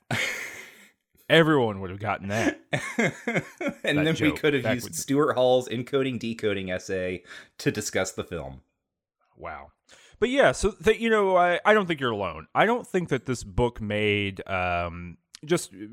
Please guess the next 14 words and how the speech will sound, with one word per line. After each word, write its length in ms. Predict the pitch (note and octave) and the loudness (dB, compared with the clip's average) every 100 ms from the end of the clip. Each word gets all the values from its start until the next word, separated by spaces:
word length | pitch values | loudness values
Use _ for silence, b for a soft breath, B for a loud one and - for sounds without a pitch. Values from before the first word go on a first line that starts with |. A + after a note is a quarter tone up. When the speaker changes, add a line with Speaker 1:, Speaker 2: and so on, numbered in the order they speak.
| B2 | -14
Speaker 1:
was 140 | A#2 | -14
purely 300 | - F#3+ E3 | 0 2 4
anecdotal 560 | D3 C3 - A2 G#2 G2+ | 4 2 0 0 0 -2
based 320 | F#2 F#2 - | -4 -4 -4
on, 300 | F#2 F#2 F2+ | -4 -4 -6
you 80 | B2+ | -10
know, 180 | D2+ F#2 | -10 -12
being 160 | - A#2+ | -10 -8
around 180 | F2+ E2 | -8 -10
the 60 | |
field 340 | - F2 F2 F2 | -14 -12 -12 -12
for 280 | - D#2 D2+ F2 _ _ _ _ _ _ _ _ _ _ _ _ _ - | -16 -16 -18 _ _ _ _ _ _ _ _ _ _ _ _ _ _ -20
ten 140 | D3 F#2+ | -20 -18
ye-, 200 | D#2+ | -18